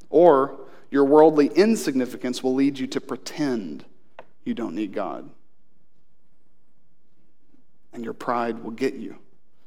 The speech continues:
Pride cares about appearances. Appearances, more than anything else. I don't have to actually have a healthy marriage as long as I can give the appearance of a healthy marriage on Instagram.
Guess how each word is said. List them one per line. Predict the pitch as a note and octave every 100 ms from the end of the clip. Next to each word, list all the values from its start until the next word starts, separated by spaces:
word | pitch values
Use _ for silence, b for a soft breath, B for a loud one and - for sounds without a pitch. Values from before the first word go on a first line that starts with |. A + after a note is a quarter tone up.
| b b b b b b b b b - -
Pride | - D3+ D#3 D3
cares | - D3 C#3 C3+
about | C3+ B2+ -
appearances. | - - D3 C#3+ A#2+ B2 A2 - - - - - - - - - - - - -
Appearances, | - E3 E3+ - - - - - - - - - -
more | C#3+
than | B3
anything | D4 E4+ F4
else. | F4 - - - - - - - - - - - - - - - - - - - -
I | E3
don't | F3 F#3+ -
have | F3 F3+ F3+
to | E3
actually | D#3+ E3 D3+
have | C#3+ D#3
a | C3+
healthy | D3+ D3 C3+
marriage | C#3 D3+ C3
as | C3
long | C3+ C#3
as | C3+
I | C3
can | C3 B2 B -
give | C3+
the | C3
appearance | B2 - D#3 C#3+ B2
of | G#2+
a |
healthy | A#2 A2 A2
marriage | A2 - - - - - -
on | A2+
Instagram. | C3 C3 - D2 B1